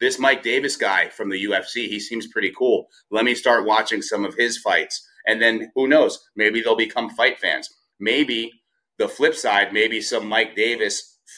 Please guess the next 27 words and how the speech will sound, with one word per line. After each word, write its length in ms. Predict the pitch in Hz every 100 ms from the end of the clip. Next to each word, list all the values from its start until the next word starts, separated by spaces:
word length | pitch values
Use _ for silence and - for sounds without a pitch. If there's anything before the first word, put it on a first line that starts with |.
| -
fight 280 | 123 147 -
fans 420 | 113 92 95 - 98
will 140 | 101
buy 220 | 101 104 98
it 220 | 101 -
because 280 | 98 107 95
they 120 | 95
want 380 | 98 104 101 -
to 160 | 104 92
read 380 | 104 104 - _ _ _ 95
about 320 | 101 101 98
their 160 | 101
favorite 420 | 92 110 104 104 -
fighter, 380 | 107 123 110
Mike 280 | 101 101 98
Davis, 340 | 107 131 117 101
and 100 | 92
say, 160 | 98
"Oh, 280 | 104 143 98
crap, 380 | - 127 135 -
you 60 | 110
know 120 | 104
what? 240 | 110 156 110
I 120 | 123
like 420 | 104 160 - -
comic 440 | - 98 90 87
books." 400 | 90 78 - -